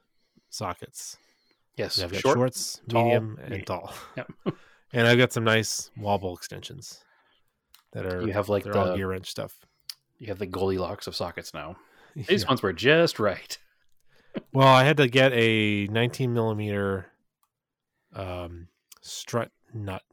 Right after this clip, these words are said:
Speaker 1: socket so that you can tighten and torque the strut nut and hold it with a hex key.
Speaker 2: Okay.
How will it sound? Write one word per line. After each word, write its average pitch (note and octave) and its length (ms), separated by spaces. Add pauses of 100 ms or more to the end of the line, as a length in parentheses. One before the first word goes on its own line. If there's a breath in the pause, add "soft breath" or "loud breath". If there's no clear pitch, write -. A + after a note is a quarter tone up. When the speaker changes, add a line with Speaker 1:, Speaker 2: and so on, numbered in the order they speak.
Speaker 1:
socket - 640 (800)
so - 200
that A2+ 60
you G#2 80
can G2+ 260 (500)
tighten C3+ 540 (100)
and G#2 120
torque A#2+ 280
the - 80
strut D3 240
nut E3 220 (140)
and G2+ 140
hold G#2+ 260
it A2+ 120
with G2+ 120
a F2+ 220 (520)
hex - 280
key. G3+ 300 (400)
Speaker 2:
Okay. B2 180